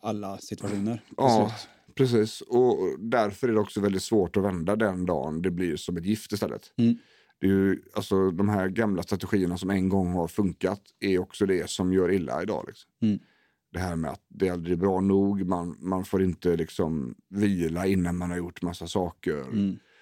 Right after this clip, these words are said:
Speaker 2: Det, det är väldigt, väldigt mycket små grejer som, <clears throat> so-, som faller under det här paraplyt.
Speaker 1: Mm, mm.
Speaker 2: Och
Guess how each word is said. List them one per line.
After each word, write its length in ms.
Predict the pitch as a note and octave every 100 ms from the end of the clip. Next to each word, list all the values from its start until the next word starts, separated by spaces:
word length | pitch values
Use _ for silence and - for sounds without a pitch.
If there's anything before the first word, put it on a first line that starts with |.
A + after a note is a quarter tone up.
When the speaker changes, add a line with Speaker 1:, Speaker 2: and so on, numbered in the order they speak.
| _ _ _ _
Speaker 2:
Det, 460 | - E2+ A#1+ A#1 G1+
det 300 | G#1 A#1+ G2+
är 220 | G2+ G#2+
väldigt, 400 | G#2 A2+ G#2 A#2
väldigt 160 | A2 F2
mycket 280 | E2+ F#2+ F2+
små 260 | - G2
grejer 320 | F2 F2 F#2+ G#2+
som, 320 | A#2 G2+ F2 _ - - C#3 A2
<clears throat> 400 | F2+ - - _
so-, 260 | - -
som 180 | - G#2
faller 320 | G2 G2+ F2+
under 200 | F#2 F2
det 80 | F2+
här 100 | F2
paraplyt. 480 | F#2 E2+ A2+ G#2+ -
Speaker 1:
Mm, 200 | A#2 G#2+ G2 -
mm. 200 | G2 G2 _ _ _ _ - - - _
Speaker 2:
Och 300 | - G#2 G2